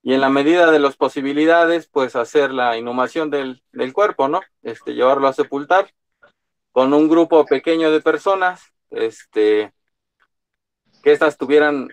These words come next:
medidas de, de seguridad mínimas, al menos como un cubrebocas y el lavado de manos, y que sea una cuadrilla de al menos seis personas, ¿no? Que son las que lleven el cuerpo a,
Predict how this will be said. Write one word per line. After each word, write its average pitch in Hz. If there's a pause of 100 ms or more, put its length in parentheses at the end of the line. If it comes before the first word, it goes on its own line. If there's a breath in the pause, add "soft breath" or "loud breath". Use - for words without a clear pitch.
medidas 135
de, 113
de 120
seguridad 131
mínimas, 143
al 127
menos 147
como 117
un 135
cubrebocas 135
y 117
el 107
lavado 127
de 131
manos, 147 (680)
y 123
que 127
sea 165
una 160
cuadrilla 151
de 135
al 131
menos 147
seis 147
personas, 139
¿no? 160
Que 117
son 135
las 131
que 127
lleven 127
el 107
cuerpo 123
a, 95